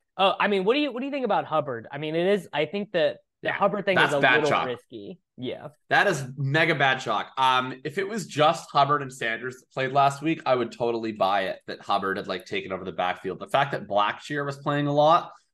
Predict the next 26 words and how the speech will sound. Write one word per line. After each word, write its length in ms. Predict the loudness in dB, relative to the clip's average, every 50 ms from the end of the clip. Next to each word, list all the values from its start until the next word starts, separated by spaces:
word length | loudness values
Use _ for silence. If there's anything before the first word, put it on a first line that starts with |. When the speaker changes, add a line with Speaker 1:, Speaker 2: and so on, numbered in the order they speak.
| _
Speaker 2:
when 260 | -4 0 0 2 2 0
early 300 | 0 0 2 2 2 0
in 40 |
the 60 | -2 -4
season 320 | -6 -8 -8 -8 -6 0
Blackshear 380 | 2 4 4 4 2 0 -2 -4
was 100 | -4 -4
playing 300 | -4 -2 -2 0 0 2
not 200 | 4 4 4 4
at 80 | 4
all 480 | 4 4 6 6 6 6 4 2 -4 -14 _ _ _ _ _ _ _
tells 240 | 2 2 2 2 2
me 180 | -2 -2 0 0
that 120 | 0 0 -2 -4 0
they 180 | 2 2 2
just 200 | 2 -2 -8 -12 _ _ _
were 120 | -6 -2
like, 240 | 0 0 0 -2 0
not, 340 | 0 2 2 2 2 -2 -6 -12 _ _ _ _
it 40 | -12
was 120 | -12 -6
more 160 | 0 2 2 2
of 80 | 2
a 40 | 0
health, 380 | 0 2 2 2 2 0 -4 -2
like, 200 | -2 -2 -4